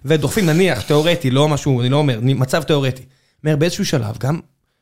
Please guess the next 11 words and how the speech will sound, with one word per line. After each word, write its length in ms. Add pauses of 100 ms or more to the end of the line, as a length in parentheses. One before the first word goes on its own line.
(340)
הפקידה 600
הקטנה 600
שמשנמכת 720
עצמה, 380
רק 220
משרתת 540
את, 160
אה, 220
מקבל-, 400
את, 320
את 160